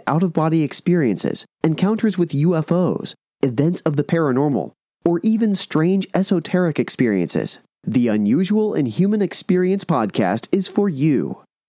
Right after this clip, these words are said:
Host Kevin Keelis, a psychotherapist by trade, provides insightful conversations,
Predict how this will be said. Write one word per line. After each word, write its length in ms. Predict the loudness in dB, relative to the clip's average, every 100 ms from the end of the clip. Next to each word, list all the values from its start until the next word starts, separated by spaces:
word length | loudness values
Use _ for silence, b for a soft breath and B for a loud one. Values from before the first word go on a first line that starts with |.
| _
Host 320 | -2 0 -2 -2
Kevin 320 | 0 0 0
Keelis, 560 | 0 2 2 0 -4 -4
a 40 | -4
psychotherapist 840 | 0 0 0 0 0 0 0 -2
by 140 | 0 0
trade, 480 | 0 0 0 0 -4 _
provides 480 | -2 0 2 2 2
insightful 580 | 0 0 0 0 0 -2
conversations, 920 | 0 0 2 0 0 0 -2 -4 -6